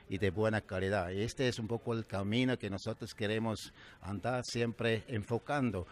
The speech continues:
a calidad, servicio y ser también de diseño, porque nosotros tenemos nuestros propios diseñadores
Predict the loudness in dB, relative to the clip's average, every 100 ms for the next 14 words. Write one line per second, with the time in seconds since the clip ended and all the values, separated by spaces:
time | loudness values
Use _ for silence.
0 | -12 -8 -10 -6 -4 0 0 -2 -8 -18
1 | -16 -6 -4 0 -2 -2 -2 -2 -4 -14
2 | -20 -20 -12 -8 -4 0 0 0 -4 0
3 | 0 0 -2 -2 -2 -4 -4 -2 -2 -2
4 | -2 -2 -2 -2 -4 -4 -6 -2 0 2
5 | 0 -6 -16 -8 -4 -2 -4 -8 -4 -2
6 | -2 -2 -2 -2 -4 -2 0 2 4 4
7 | 4 2 -4